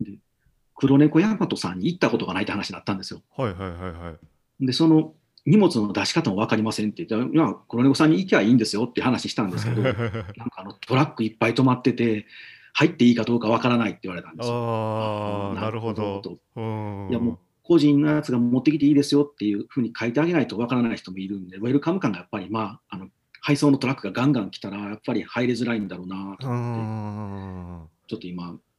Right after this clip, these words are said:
Speaker 2: この看板の下りで思い出しましたね。
Speaker 1: なるほどね。
Speaker 2: 結構それはあの、フライヤー、チラシとかも同じですけどね。
Speaker 1: うんうんうん。
Speaker 2: あの、決着点というか、あの、
Speaker 1: はいはいは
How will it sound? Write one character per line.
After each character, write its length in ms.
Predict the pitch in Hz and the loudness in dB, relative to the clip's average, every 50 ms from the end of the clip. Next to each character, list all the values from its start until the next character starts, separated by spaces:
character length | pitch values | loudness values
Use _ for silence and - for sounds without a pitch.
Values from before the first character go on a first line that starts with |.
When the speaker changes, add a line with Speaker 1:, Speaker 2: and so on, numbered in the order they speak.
| _ _ | _ _
Speaker 2:
こ 100 | - - | -12 -10
の 80 | 98 101 | -10 -10
看 220 | - - 110 110 | -6 -4 -4 -2
板 140 | 107 110 107 | -2 -2 -2
の 80 | 107 104 | -4 -4
下 200 | - 113 107 104 | -4 -6 -6 -6
り 80 | 101 | -6
で 60 | 95 98 | -6 -6
思 200 | 101 110 110 110 | -6 -4 -4 -4
い 20 | |
出 100 | 104 92 | -4 -6
し 100 | - - | -8 -10
ま 100 | 92 95 | -10 -12
し 60 | 95 - | -12 -14
た 100 | - 76 | -16 -18
ね。 280 | 78 85 85 80 80 - | -18 -16 -16 -18 -16 -14
Speaker 1:
な 240 | 113 101 101 107 107 | -10 -8 -6 -6 -6
る 80 | 107 | -8
ほ 140 | 98 110 104 | -8 -8 -8
ど 100 | 98 104 | -8 -8
ね。 600 | 101 101 107 107 110 110 110 110 110 110 113 110 _ _ _ _ _ _ _ _ _ _ _ _ _ - | -8 -6 -6 -6 -6 -6 -6 -8 -8 -10 -10 -14 _ _ _ _ _ _ _ _ _ _ _ _ _ -12
Speaker 2:
結 140 | - 240 - | -12 -12 -10
構 60 | - | -6
そ 100 | - 143 | -6 -4
れ 60 | 131 | -2
は 100 | 131 123 | -2 -2
あ 40 | 110 | -4
の、 160 | 110 - - _ | -4 -6 -10 _
フ 160 | - - 196 | -4 -2 -2
ラ 140 | 185 165 175 | -2 0 -2
イ 100 | 175 165 | 0 0
ヤ 120 | 170 160 156 | 2 0 0
ー、 40 | |
チ 140 | 156 - 196 | 0 0 0
ラ 120 | 180 180 175 | 0 0 0
シ 60 | - | -2
と 60 | - | -6
か 100 | - - | -8 -8
も 120 | - - | -10 -10
同 100 | 78 78 | -12 -14
じ 80 | - - | -14 -14
で 80 | 85 - | -14 -14
す 60 | - | -12
け 100 | - 73 | -14 -14
ど 120 | 73 78 | -12 -12
ね。 180 | 95 98 - _ _ _ _ _ _ _ _ 98 | -12 -12 -14 _ _ _ _ _ _ _ _ -12
Speaker 1:
う 40 | 143 | -8
ん 40 | 175 | -6
う 20 | |
ん 40 | 143 | -4
う 40 | 139 | -4
ん。 80 | 143 | -4
Speaker 2:
あ 400 | 131 131 127 123 123 117 110 104 | -4 -6 -6 -6 -6 -6 -8 -6
の、 40 | 101 107 | -4 -2
決 140 | 143 - | -2 -2
着 240 | 90 202 185 - 175 | 0 -2 0 0 0
点 220 | - 131 98 85 - | -2 -2 -2 -4 -6
と 80 | - | -8
い 100 | 82 85 | -8 -8
う 80 | 85 85 | -10 -10
か、 280 | - - 78 - - _ _ _ _ _ _ | -10 -12 -12 -12 -14 _ _ _ _ _ _
あ 60 | - | -8
の、 80 | - 123 | -6 -4
Speaker 1:
は 60 | 113 | -4
い 40 | 90 | -6
は 100 | 87 95 | -8 -10
い 20 | |
は 60 | 87 | -12